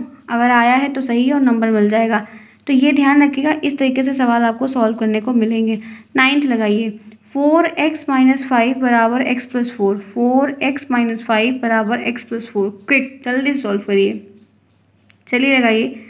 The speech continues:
आसान है, बहुत easy है। Four X minus five is equal to x plus four। मैं और भी टफ धीरे धीरे करके लगवाऊंगी, बताऊंगी, लेकिन आपको अभी करना पड़ेगा।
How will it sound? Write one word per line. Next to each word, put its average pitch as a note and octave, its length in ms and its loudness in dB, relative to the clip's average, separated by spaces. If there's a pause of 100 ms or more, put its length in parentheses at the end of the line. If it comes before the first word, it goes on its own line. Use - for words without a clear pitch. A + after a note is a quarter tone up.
(400)
आसान D4 440 0
है, B3 100 2
बहुत B3+ 480 -2
easy A3+ 300 -4
है। G#3+ 160 -2 (360)
Four C4+ 460 2
X C#4+ 320 -4
minus A#3 420 -2
five A3+ 400 -2
is A#3 140 0
equal B3+ 280 0
to C4 100 0
x B3+ 160 -8
plus A#3 280 -8
four। G3+ 260 -2
मैं A#3 180 -6
और A#3+ 260 0
भी C4 120 -4
टफ C4 360 -4
धीरे A3+ 200 -4
धीरे A#3 180 -4
करके A#3+ 260 -2
लगवाऊंगी, A3 580 0
बताऊंगी, A3 520 0
लेकिन B3+ 220 2
आपको A#3 160 -2
अभी A#3 180 0
करना G3 280 2
पड़ेगा। G3+ 380 -2